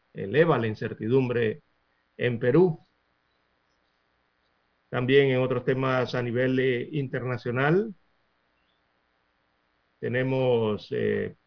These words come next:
para la mañana de hoy que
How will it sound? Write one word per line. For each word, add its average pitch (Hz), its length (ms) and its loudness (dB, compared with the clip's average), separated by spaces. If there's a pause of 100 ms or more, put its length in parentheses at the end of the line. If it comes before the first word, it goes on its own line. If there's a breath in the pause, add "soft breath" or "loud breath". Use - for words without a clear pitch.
(120)
para 139 160 -2
la 139 100 -2
mañana 127 380 -2
de 120 220 -2
hoy 160 420 4 (4000)
que 147 480 6